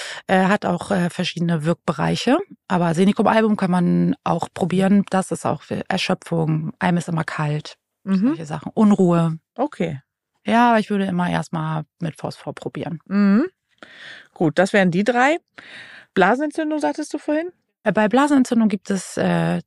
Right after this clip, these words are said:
Speaker 1: zwei gute Mittel. Einmal Cantaris.
Speaker 2: Mhm.
Speaker 1: Äh,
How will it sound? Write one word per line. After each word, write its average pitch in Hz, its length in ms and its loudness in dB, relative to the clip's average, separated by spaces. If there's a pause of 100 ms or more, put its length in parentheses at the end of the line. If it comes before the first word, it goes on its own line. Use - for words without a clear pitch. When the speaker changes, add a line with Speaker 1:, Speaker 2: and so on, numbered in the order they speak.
Speaker 1:
zwei 208 240 -2
gute 240 240 -2
Mittel. 277 320 0 (500)
Einmal 190 460 2
Cantaris. 277 720 -4
Speaker 2:
Mhm. 175 160 -2
Speaker 1:
Äh, 196 540 0